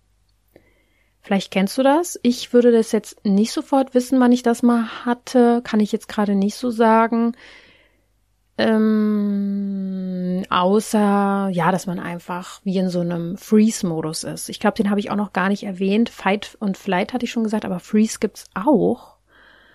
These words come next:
dass man sich nicht mehr fühlt, als wenn man irgendwas machen kann. Ähm, dass man sich verliert im Social Media, stundenlang scrollt, scrollt, scrollt, scrollt,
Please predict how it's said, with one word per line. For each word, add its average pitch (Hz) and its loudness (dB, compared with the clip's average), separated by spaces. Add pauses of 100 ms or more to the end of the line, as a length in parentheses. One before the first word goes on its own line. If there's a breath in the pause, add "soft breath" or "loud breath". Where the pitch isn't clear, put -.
(600 soft breath)
dass 202 0
man 214 2
sich 202 -4
nicht - -4
mehr 208 -2 (720)
fühlt, 214 2
als 247 -4
wenn 190 2
man 196 2
irgendwas 202 0
machen 254 0
kann. 170 -8 (1080 loud breath)
Ähm, 196 2 (920)
dass 202 0
man 208 4
sich 202 -2
verliert 226 2
im 190 0 (800)
Social 208 0
Media, 190 0 (140)
stundenlang 220 2
scrollt, 202 0
scrollt, - -6
scrollt, - -12
scrollt, 226 -8